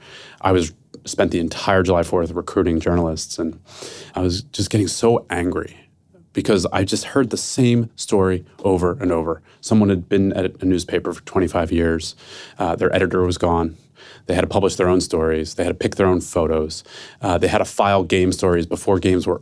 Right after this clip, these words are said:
over. Uh, their benefits had diminished to the point where they were paying more than they thought they should for,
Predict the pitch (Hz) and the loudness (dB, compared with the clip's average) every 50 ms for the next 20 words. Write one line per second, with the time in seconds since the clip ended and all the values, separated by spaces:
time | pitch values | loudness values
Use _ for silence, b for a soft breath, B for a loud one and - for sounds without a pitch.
0 | - - 87 80 82 80 76 80 - _ _ _ B B B B B B B B | -2 -2 -2 0 0 -2 -2 -2 -8 _ _ _ B B B B B B B B
1 | 101 90 85 85 - - 92 87 87 - 101 101 95 - 104 87 - - - - | -4 -2 -2 -2 0 0 0 0 2 2 2 2 2 0 -2 -4 -4 -6 -12 -14
2 | - - - - 101 87 82 78 - - _ _ _ - - 98 95 92 95 98 | -16 -12 -4 0 0 0 0 -4 -14 -20 _ _ _ -2 0 2 4 6 6 6
3 | 95 95 92 - - - - - 95 - - - 101 92 92 - 92 87 85 80 | 6 4 2 0 -2 -4 -2 -2 -4 -4 -2 0 2 2 2 2 0 -2 -2 -2
4 | 80 87 - - 95 90 90 92 90 - 95 87 82 82 80 85 85 85 85 85 | -4 -4 -2 0 2 4 2 2 0 2 0 0 2 2 0 2 2 2 2 2
5 | 82 85 85 82 82 82 80 80 - - 85 82 - 82 - - - 90 80 - | 2 2 0 0 0 -2 -4 -4 -2 -2 -2 -2 -2 -6 -4 -2 -2 -2 -2 0
6 | - 92 87 85 | 2 2 2 2